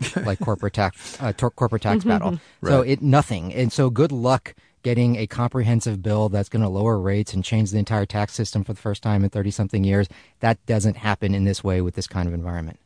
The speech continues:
Speaker 1: Lee, a word here about the President of the United States as a businessman and as a man who prides himself on the art of the deal. He said today, after, like, you know, what, ten days of this bill, maybe two and a half weeks, he said, "It's time enough,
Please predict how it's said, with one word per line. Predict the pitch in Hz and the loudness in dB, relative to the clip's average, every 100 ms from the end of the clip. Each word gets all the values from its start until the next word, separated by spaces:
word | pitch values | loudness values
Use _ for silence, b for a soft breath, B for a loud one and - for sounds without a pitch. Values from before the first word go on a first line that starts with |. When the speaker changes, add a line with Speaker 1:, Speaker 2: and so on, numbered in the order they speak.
| _ | _
Speaker 1:
Lee, | 135 156 165 | 0 4 4
a | 156 | 2
word | 131 143 190 185 | 0 2 2 2
here | 147 170 170 | 2 2 0
about | 131 123 | 0 -2
the | 113 | -2
President | - 143 131 131 127 | -6 -4 -2 0 0
of | 113 | 0
the | |
United | 113 113 113 104 | 0 0 0 -4
States | - 117 110 | -2 -2 -2
as | - 117 104 | -4 -6 -4
a | |
businessman | 101 104 127 123 113 123 117 113 110 | -2 0 0 0 0 0 0 0 -2
and | - 107 | -2 -2
as | 101 | -2
a | 101 98 | -2 0
man | 104 110 110 | 0 0 0
who | 98 95 | -2 -6
prides | - - 123 135 117 | -12 0 2 4 2
himself | - 110 98 110 101 98 - - | 0 0 0 0 0 -2 -8 -6
on | 107 101 98 | -2 0 -2
the | 98 - - | -4 -6 -4
art | 98 98 - - | -2 -2 -6 -8
of | 95 92 | -6 -4
the | 92 | -4
deal. | 92 98 90 78 | -4 -2 -4 -4
He | - 196 | -2 -2
said | - 226 185 | 2 2 2
today, | 147 170 160 131 127 | 2 4 6 4 0
after, | 131 120 127 117 | -2 -2 -2 0
like, | 110 110 98 - | 2 0 -2 -6
you | 117 | -6
know, | 95 | -4
what, | 95 87 - | -4 -6 -4
ten | 151 175 | -2 2
days | 160 139 | 2 2
of | 110 | 0
this | 104 107 | -2 -2
bill, | 117 104 | 0 0
maybe | 95 117 | 0 -2
two | 123 139 | -2 -2
and | 117 | -2
a | |
half | 107 | -2
weeks, | 127 110 | -2 -4
he | 104 | -2
said, | 120 | -2
"It's | 117 - | -2 2
time | 196 196 | 4 4
enough, | 147 127 _ | 2 0 _